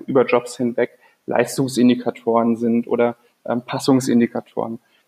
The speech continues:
Das heißt, wenn sich jemand zum Beispiel besonders für unternehmerische, ähm, Dinge interessiert, wie der Florian, dann ist es wahrscheinlich, äh,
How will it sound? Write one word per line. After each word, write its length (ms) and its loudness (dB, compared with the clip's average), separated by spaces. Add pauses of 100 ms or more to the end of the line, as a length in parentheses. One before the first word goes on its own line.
Das 180 -10
heißt, 280 2
wenn 160 4
sich 180 2
jemand 240 2
zum 140 -6
Beispiel 300 -2
besonders 500 -2
für 480 -4 (180)
unternehmerische, 1000 2 (160)
ähm, 500 0
Dinge 200 -4
interessiert, 520 -8
wie 60 -8
der 100 -2
Florian, 600 -2 (340)
dann 100 0
ist 120 -4
es 160 -6
wahrscheinlich, 640 2
äh, 500 2